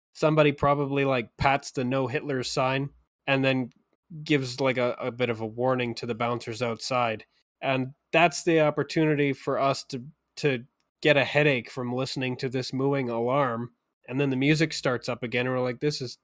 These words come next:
this is pounding too loud." So we're actually gonna go upstairs to our studio, and we're gonna actually go do some work without being told to, because this is actually not our scene.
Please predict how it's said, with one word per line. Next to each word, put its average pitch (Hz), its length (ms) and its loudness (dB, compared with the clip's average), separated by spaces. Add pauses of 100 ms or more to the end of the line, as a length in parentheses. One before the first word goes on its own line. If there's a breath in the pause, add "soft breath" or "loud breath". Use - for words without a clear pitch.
(340)
this 147 140 -2
is 127 60 -8 (160)
pounding 160 380 4
too 143 180 -4
loud." 139 260 0 (420 soft breath)
So 160 140 0
we're 147 200 4
actually 151 340 2
gonna 135 340 0 (400)
go 135 180 4
upstairs 131 460 -2
to 139 160 -4
our 120 140 -2
studio, 123 580 -4 (360)
and 160 300 6
we're 165 140 2
gonna 175 160 4
actually 160 440 0
go 151 200 2
do 147 200 0
some 123 280 -6
work 143 480 0 (240)
without 143 300 2
being 131 260 -2
told 156 320 -2
to, 127 160 -4
because 120 340 -6
this 147 240 0
is 127 120 -6
actually 123 460 -2
not 117 200 -4
our 110 120 -6
scene. 104 300 -12